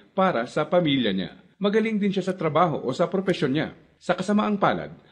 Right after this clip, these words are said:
pagdating sa pinansyal na mindset, may outdated advice at information siyang dala. Ang dating akala niyang assets ay liabilities na pala. May pag-asa pa ba si Juan middle class?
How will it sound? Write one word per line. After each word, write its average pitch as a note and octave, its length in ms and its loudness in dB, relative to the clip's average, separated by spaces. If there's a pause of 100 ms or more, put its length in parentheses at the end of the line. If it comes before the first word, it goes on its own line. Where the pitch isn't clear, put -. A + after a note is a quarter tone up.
pagdating D3+ 460 -2
sa F#3 100 -2
pinansyal F#3 400 2
na F#3 140 2
mindset, A#2+ 500 0 (160)
may D3 160 0
outdated F#3 480 4
advice G#2 320 -2
at C#3+ 160 -6
information F3 560 0
siyang C#3+ 240 -2
dala. F#2 400 -6
Ang D3 160 -2
dating G#3+ 320 0
akala E3+ 240 0
niyang C#3 240 -4
assets G2 400 -10 (160)
ay F3+ 160 2
liabilities B2+ 720 0
na A#2+ 160 0
pala. F2 400 -8 (160)
May E3 160 2
pag-asa F3 480 -2
pa F3+ 80 -2
ba C#3+ 160 0
si E3+ 160 -4
Juan D3+ 320 0
middle B2+ 240 2
class? A#2 540 -4